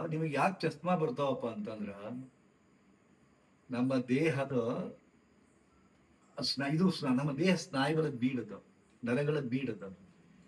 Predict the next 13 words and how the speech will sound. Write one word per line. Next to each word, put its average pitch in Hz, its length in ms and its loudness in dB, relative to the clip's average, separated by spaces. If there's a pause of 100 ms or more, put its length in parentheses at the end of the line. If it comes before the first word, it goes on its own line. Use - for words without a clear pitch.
(240)
ಕಣ್ಣಿಗೆ 196 420 6
ಸಂಬಂಧಿಸಿದ 190 480 0
ಸ್ನಾಯುಗಳು 160 460 2
ಇಲ್ಲೇ 147 180 -2 (120)
ಅದಾವ, 110 280 -4
ಇಲ್ಲೇ. 95 160 -12 (1300)
Only 170 300 2 (240)
there 135 200 0
are 127 100 -4 (220)
two 202 180 0 (1300)
nerves. 127 340 -2 (1400)
ಒಂದು 160 260 2 (800)
optic 170 460 -2